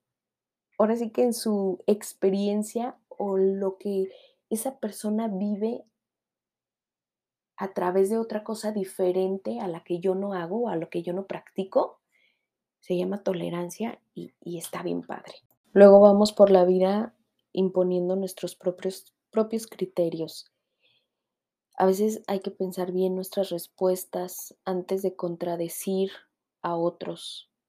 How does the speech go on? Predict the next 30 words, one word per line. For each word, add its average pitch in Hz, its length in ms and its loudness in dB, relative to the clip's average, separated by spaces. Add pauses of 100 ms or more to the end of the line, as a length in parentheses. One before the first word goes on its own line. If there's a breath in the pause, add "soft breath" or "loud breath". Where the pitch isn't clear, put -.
(1500 soft breath)
Y 196 120 -2
sobre 190 300 0
todo 196 280 2
abrir 196 300 2
nuestra 196 340 -4
mente 185 640 -4
y 190 160 -2
aceptar 185 520 -8
al 196 200 -2
otro, 185 480 -8 (320)
respetar 175 680 -2
al 214 200 -2
otro, 202 260 -6
empatizar 185 800 -8
con 226 180 -4
el 196 180 0
otro. 190 440 -4 (1500)
Y 208 160 4
darnos 233 340 2
cuenta 269 360 0
de 349 100 -4
que 240 100 -2
a 202 60 4
veces 202 500 -4 (920)
la 180 180 -4
otra 214 300 -4
persona 226 680 -2
puede 247 200 0
tener 226 420 -2
razón 233 640 -10